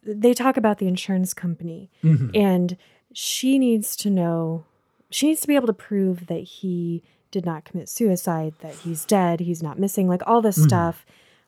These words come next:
Speaker 1: for insurance purposes. And I did think that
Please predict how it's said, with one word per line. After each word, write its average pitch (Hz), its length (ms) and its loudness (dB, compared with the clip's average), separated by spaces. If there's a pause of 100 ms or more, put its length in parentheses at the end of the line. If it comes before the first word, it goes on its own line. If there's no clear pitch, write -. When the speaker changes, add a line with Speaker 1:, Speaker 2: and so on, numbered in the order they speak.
Speaker 1:
for 180 440 -2
insurance 175 520 -4
purposes. 165 720 -8 (460)
And 220 200 6
I 208 80 2
did 233 300 -2
think 214 360 -2
that 180 300 -4